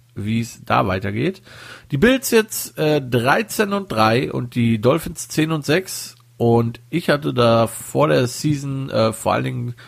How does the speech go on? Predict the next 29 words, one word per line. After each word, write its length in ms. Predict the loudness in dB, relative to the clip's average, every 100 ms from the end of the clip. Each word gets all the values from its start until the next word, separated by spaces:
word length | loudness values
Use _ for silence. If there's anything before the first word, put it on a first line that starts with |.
| -20 -20 -20 -20 _ 2
den, 380 | 2 2 0
äh, 420 | 0 0 0 -2 0
hatte 160 | 0
ich 80 | 0
beiden 640 | 2 2 0 -4 -8 -6
nicht 160 | -4 0
so 140 | 0
viel 180 | 0 -4
zugetraut. 640 | -4 -6 -4 0 0 0 -4
Ich 220 | -4 0
hab 280 | -2 -4 -6
die, 500 | 0 2 2 2 0
äh, 180 | 0 -4
Bills 380 | 0 0 0 -2
bei 180 | -2
neun 320 | 2 2 2 2
und 140 | 0
sieben 340 | -2 -6 -6
gehabt, 520 | -2 2 0 0 -12 -2
Asche 280 | 0 2 0
über 260 | 0 0
mein 240 | 0 0 2
Haupt, 420 | 2 2 -4 -20 _ -20 -20 -20 -20 _
äh, 240 | 2 2 2
dreizehn 440 | 0 0 -2 -6
und 120 | -6
drei, 320 | -2 -2 0
wie 120 | -2 -4
gesagt, 520 | -2 0 -2 -6